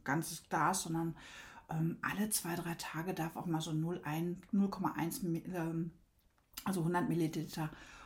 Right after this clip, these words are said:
Rotwein drin sein. Also das ist auch zum Beispiel erlaubt. Ich möchte nochmal auf das Thema Antioxidantien eingehen, was das überhaupt ist und warum die so wichtig sind.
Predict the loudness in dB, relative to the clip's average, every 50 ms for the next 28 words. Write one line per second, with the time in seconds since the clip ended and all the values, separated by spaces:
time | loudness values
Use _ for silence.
0 | -20 -20 -20 -20 _ -4 0 2 2 0 0 -4 0 2 4 4 4 4 2 0
1 | -4 -12 _ _ -10 -8 0 2 4 6 6 6 6 4 2 2 0 0 0 0
2 | 4 6 6 4 4 0 0 0 2 2 2 2 2 0 0 0 -4 -8 -4 0
3 | 2 2 2 2 2 0 0 -2 -4 -2 -2 -2 -2 0 0 -2 -2 -4 -8 -12
4 | -16 -16 -18 -18 -18 -16 -18 -16 -4 4 8 8 10 10 8 8 8 8 8 8
5 | 6 2 0 -2 0 2 2 2 2 4 4 4 4 4 0 -2 -4 -2 0 0
6 | 0 0 0 0 2 6 6 6 6 6 4 2 2 0 0 0 2 4 4 4
7 | 4 2 2 2 2 2 2 0 -2 -2 -2 0 2 2 2 2 0 0 0 0
8 | 0 2 0 0 -2 -2 -4 4 8 10 10 12 12 10 8 6 6 2 0 0
9 | -2 -4 -4 -6 -6 -6 -4 -4 -4 -2 0 0 0 -2 -4